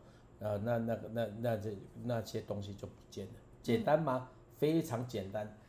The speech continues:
Speaker 1: 全世界最简单的，有时候就是耶稣的救恩，是超简单的。
Speaker 2: 嗯。
Speaker 1: 哦，超简单的。这个，这个公式实在是，呃，没有比这个公式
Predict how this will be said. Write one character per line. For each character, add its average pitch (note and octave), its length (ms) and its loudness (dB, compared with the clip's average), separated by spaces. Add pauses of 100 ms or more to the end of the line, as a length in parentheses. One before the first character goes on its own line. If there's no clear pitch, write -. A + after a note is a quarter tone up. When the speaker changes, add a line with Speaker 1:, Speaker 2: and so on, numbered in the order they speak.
(180)
Speaker 1:
全 C#3+ 220 0
世 D#3+ 120 -2
界 E3+ 140 8
最 E3+ 260 6
简 G2+ 240 0
单 C3 160 4
的， A#2+ 140 4
有 G#2+ 180 -2
时 A#2 200 -4
候 A#2 160 2
就 A#2 240 0
是 A2 220 -6
耶 A2+ 220 2
稣 A2 200 -6
的 G#2 100 -2
救 G2+ 240 -2
恩， F#2+ 140 -2
是 G2+ 180 -6
超 A#2 220 -2
简 G2 280 -4
单 F#2+ 120 -4
的。 E2+ 80 -8 (240)
Speaker 2:
嗯。 G#3+ 160 -4 (260)
Speaker 1:
哦， G2+ 380 2
超 D#3 180 10
简 G#2 260 2
单 A2+ 160 4
的。 G#2 140 0
这 E3+ 160 2
个， C#3+ 240 6
这 F3+ 100 2
个 D3 140 6
公 D3 320 6
式 C3 240 -2
实 G2 60 -6
在 A2+ 260 -2
是， A2+ 180 -2 (480)
呃， G#2+ 220 2
没 A2+ 200 2
有 C3+ 120 6
比 G2+ 220 -2
这 C3+ 100 2
个 A#2+ 60 4
公 A2+ 260 -2
式 A2 160 -6